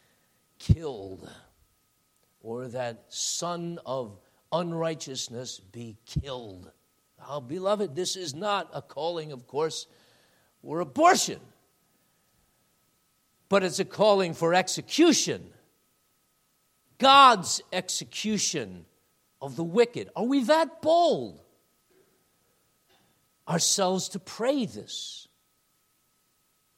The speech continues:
Now you say, "Well, Jesus says, 'Pray for your enemies,' right? Bless those who despitefully use you," and so on. We gotta do that, of course. But this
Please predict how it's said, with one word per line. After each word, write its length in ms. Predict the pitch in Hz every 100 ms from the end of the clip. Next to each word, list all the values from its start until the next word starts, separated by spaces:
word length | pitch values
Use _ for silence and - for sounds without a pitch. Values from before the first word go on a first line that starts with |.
| _ _ _
Now 300 | 101 98 95
you 220 | 98 101
say, 340 | - 95 98 113
"Well, 160 | 95
Jesus 440 | 95 151 165 120 -
says, 260 | 110 110
'Pray 300 | - 107 107
for 200 | 104 143
your 160 | 139 151
enemies,' 720 | 190 185 87 - - - - _ _ _ _ _
right? 220 | - 147 _ _ _ _ _ _ _ _ _
Bless 320 | - 143 147 -
those 380 | 139 143 127 -
who 300 | 113 110 98 _ _ _ _ _
despitefully 720 | 104 - 127 139 - 120 127
use 460 | 127 196 202 156 117
you," 180 | 92
and 100 | 87
so 220 | - 143 139
on. 100 | 117
We 120 | 160
gotta 280 | - 254 165
do 220 | 110 98
that, 360 | 104 151 -
of 120 | - -
course. 500 | 240 190 - - - _ _ _ _ _ _ _ _ _ _ _ _ _ _ _ _ -
But 120 | 143
this 800 | 147 180 311 330 - - -